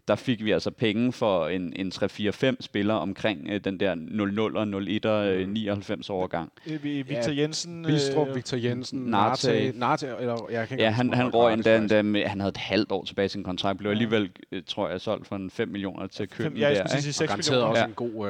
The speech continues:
Speaker 2: øh, portion procent.
Speaker 1: Præcis,
Speaker 2: På
Speaker 1: ikke? Og, og så har vi haft, øh, altså, så er der jo stadigvæk penge at hente på Carlo Holse og Roerslev på grund af uddannelsespenge,
Speaker 3: Ja.
Speaker 1: øhm,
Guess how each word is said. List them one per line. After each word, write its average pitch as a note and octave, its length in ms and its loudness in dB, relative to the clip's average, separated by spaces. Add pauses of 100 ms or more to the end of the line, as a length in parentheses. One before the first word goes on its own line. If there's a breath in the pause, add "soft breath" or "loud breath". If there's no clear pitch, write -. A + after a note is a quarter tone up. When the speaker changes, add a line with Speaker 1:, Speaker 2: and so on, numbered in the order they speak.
Speaker 2:
øh, F2+ 60 -6
portion G2+ 320 -12
procent. - 300 -12
Speaker 1:
Præcis, B2 380 0
Speaker 2:
På C#3 60 2
Speaker 1:
ikke? C3+ 180 2
Og, G#2+ 260 6
og G2 120 4
så A#2+ 140 2
har A#2 160 4
vi G2+ 80 0
haft, G2+ 360 0
øh, F2 440 -2
altså, G2+ 260 0
så A2+ 140 0
er A2+ 40 4
der A2 80 6
jo G#2 80 4
stadigvæk A2 440 2
penge A2+ 220 0
at G2+ 40 0
hente G#2+ 200 -2
på G#2+ 80 -6
Carlo G2+ 260 0
Holse G#2 340 0
og G2+ 80 -2
Roerslev G#2+ 480 -4
på G#2 80 -14
grund F#2 180 -6
af F#2+ 40 -6
uddannelsespenge, G2 1120 -4
Speaker 3:
Ja. A2+ 120 2
Speaker 1:
øhm, F2+ 460 0